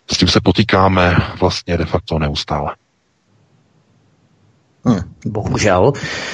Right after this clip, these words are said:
Speaker 2: Tak na naše telefonní linky se zatím nám ještě nikdo nedovolal. Opakujeme telefonní číslo, na které nám můžete volat. Ještě máte zhruba, eh, deset minut do konce této třetí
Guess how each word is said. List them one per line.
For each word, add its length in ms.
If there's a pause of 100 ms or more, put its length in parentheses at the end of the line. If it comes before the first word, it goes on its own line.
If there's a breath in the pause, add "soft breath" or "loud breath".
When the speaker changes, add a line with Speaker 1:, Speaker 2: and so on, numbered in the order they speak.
(160 loud breath)
Speaker 2:
Tak 240
na 120
naše 280
telefonní 440
linky 260
se 140
zatím 300
nám 180
ještě 320
nikdo 220
nedovolal. 600
Opakujeme 480
telefonní 380
číslo, 600
na 100
které 220
nám 160
můžete 300
volat. 280
Ještě 240
máte 320
zhruba, 520
eh, 640 (1000)
deset 320
minut 400
do 320
konce 480 (300)
této 260
třetí 440